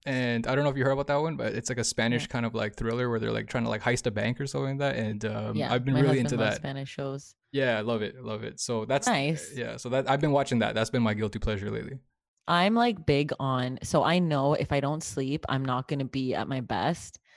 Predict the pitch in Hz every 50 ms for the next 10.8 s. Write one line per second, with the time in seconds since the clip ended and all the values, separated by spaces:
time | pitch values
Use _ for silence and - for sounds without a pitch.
0 | - - - - - - _ _ 143 156 156 151 147 147 143 143 143 143 135 127
1 | 123 - 147 123 123 135 156 147 147 139 - 147 - - 139 135 135 139 127 127
2 | - - - 107 110 123 - - - - - 165 143 - - 135 147 151 151 147
3 | - 175 170 170 160 143 131 131 - - - 131 131 131 131 135 131 131 131 135
4 | 143 143 - - - 151 139 135 135 - 143 131 135 131 - - 143 135 127 123
5 | 131 131 143 143 - 127 - 147 143 135 - 135 120 117 123 143 143 - 147 131
6 | 135 131 131 131 - 147 143 139 135 127 139 - - 139 135 - - 131 131 -
7 | - 127 127 123 117 120 113 131 - 139 135 - - 123 139 143 - - 147 143
8 | 147 - 143 - 123 123 - 135 120 113 131 131 151 170 - _ _ _ _ _
9 | _ _ _ _ _ _ - 226 220 208 214 196 165 147 143 147 147 143 151 170
10 | - - 135 143 131 123 123 127 139 156 196 208 - - -